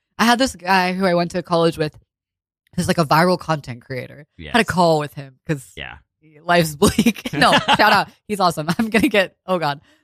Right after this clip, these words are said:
Speaker 1: Um, he
Speaker 2: No,
Speaker 1: has
Speaker 2: you
Speaker 1: so
Speaker 2: got
Speaker 1: many
Speaker 2: it. You're good.
Speaker 1: followers. I didn't say his name. Uh, he was like, "Gotta get someone to stop in the first three seconds. Uh, uh, um, you gotta get them to stop scrolling. And then
Speaker 2: Yeah.
Speaker 1: within the first five seconds, they have to say,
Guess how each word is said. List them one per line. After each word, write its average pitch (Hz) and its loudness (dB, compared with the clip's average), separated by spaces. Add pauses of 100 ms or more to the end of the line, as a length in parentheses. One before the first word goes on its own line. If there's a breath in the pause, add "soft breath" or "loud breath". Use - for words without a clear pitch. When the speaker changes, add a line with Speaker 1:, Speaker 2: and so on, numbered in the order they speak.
(140)
Speaker 1:
Um, 196 2
he 349 -10
Speaker 2:
No, - 0
Speaker 1:
has 208 2
Speaker 2:
you 135 -10
Speaker 1:
so 208 -2
Speaker 2:
got 208 -6
Speaker 1:
many 208 -8
Speaker 2:
it. 208 -16
You're 139 -12
good. 90 -20
Speaker 1:
followers. 165 0
I 170 -16
didn't 175 -18
say 165 -6
his 151 -10
name. 143 -18 (380)
Uh, 175 2
he 214 -4
was 190 -2
like, 185 0 (300)
"Gotta 202 2
get 214 0
someone 202 -4
to 185 -2
stop 160 0
in 165 -10
the 156 -12
first - -10
three 170 -6
seconds. 151 -6
Uh, 147 -10 (280)
uh, 151 -6 (320)
um, 143 -16 (480)
you 180 -18
gotta 175 2
get 185 -2
them 180 -4
to 160 -10
stop 160 0
scrolling. 139 -6
And 160 -12
then 156 -6
Speaker 2:
Yeah. - -8
Speaker 1:
within 170 -10
the 147 -16
first 151 -10
five 180 2
seconds, 160 -6
they 151 -4
have 147 -4
to 151 -18
say, 147 -4